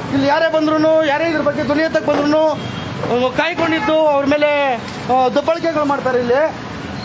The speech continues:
ದಯವಿಟ್ಟು ಇದ್ರ ಬಗ್ಗೆ ನಮ್ಮ ಪೊಲೀಸ್ ಅಧಿಕಾರಿಗಳು ಕ್ರಮ ತಗೊಂಡು ಇದು, ಈ ಬಾರ್ನ ಸೀಜ್ ಮಾಡಿಸ್ಬೇಕಂತ ಹೇಳ್ತಾ ಇದ್ದೀನಿ. ಯಾಕೆಂದ್ರೆ ಬೆಳಗ್ಗೆ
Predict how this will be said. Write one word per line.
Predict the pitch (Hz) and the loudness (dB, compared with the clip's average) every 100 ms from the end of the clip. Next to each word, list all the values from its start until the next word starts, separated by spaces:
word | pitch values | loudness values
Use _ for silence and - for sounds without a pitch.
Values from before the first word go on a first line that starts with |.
| - - | -2 0
ದಯವಿಟ್ಟು | 311 339 339 330 | 0 0 0 0
ಇದ್ರ | 302 | 0
ಬಗ್ಗೆ | 285 247 311 311 302 190 247 | -2 0 0 0 -2 -2 -2
ನಮ್ಮ | 269 | 0
ಪೊಲೀಸ್ | 254 320 302 | 0 0 0
ಅಧಿಕಾರಿಗಳು | 302 302 285 294 294 311 294 - - - - | 0 0 0 2 2 2 0 -4 -12 -12 -4
ಕ್ರಮ | 247 277 320 | -2 0 0
ತಗೊಂಡು | 311 294 294 302 | 0 2 2 0
ಇದು, | 285 262 | 0 0
ಈ | 247 | 0
ಬಾರ್ನ | 214 269 302 294 | 0 -2 -2 -2
ಸೀಜ್ | 311 294 | -2 0
ಮಾಡಿಸ್ಬೇಕಂತ | 285 262 262 262 254 | 0 0 -2 0 0
ಹೇಳ್ತಾ | 254 233 | 0 0
ಇದ್ದೀನಿ. | 240 214 156 - - 214 | 0 0 -2 -8 -4 -2
ಯಾಕೆಂದ್ರೆ | 247 294 294 262 - - - | 0 0 0 0 -4 -8 -4
ಬೆಳಗ್ಗೆ | 247 277 302 269 | -2 2 2 0